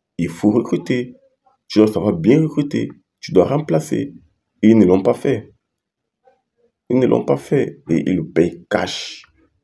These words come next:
Puisque lorsque tu travailles mal, tu le payes cash. Le P S G travaille très mal dans ce recrutement.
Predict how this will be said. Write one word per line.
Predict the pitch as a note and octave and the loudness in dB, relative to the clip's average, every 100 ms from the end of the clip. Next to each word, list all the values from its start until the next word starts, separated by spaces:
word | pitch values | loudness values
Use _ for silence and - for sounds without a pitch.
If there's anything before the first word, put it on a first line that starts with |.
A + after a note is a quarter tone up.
| _ _ _ - | _ _ _ -4
Puisque | A#2+ - - | -4 -4 2
lorsque | G2 G#2 G#2+ | 4 4 2
tu | G2 A2 | -2 -2
travailles | - F2 E2+ F2 | 0 0 2 0
mal, | E2+ G2+ A#2+ - _ _ _ _ _ _ _ | -2 -2 -4 -8 _ _ _ _ _ _ _
tu | - | 0
le | A2 - | 0 2
payes | B2 A#2+ A#2 | 0 0 -2
cash. | - F2 - - - _ _ _ _ - | -4 -2 -4 -10 -20 _ _ _ _ -8
Le | F2+ - | -6 4
P | B2 A#2+ | 8 8
S | |
G | A#2 G#2+ | 6 -2
travaille | - D#2+ F2+ - | -2 0 0 -2
très | - - A2+ | -10 4 4
mal | G#2+ G2 G2 - - _ _ - | 4 2 0 -2 -16 _ _ -6
dans | - F#2+ | 0 0
ce | - | 0
recrutement. | F#2 F#2 - - A#2 A#2 - | -6 -6 -6 -2 -2 -2 -8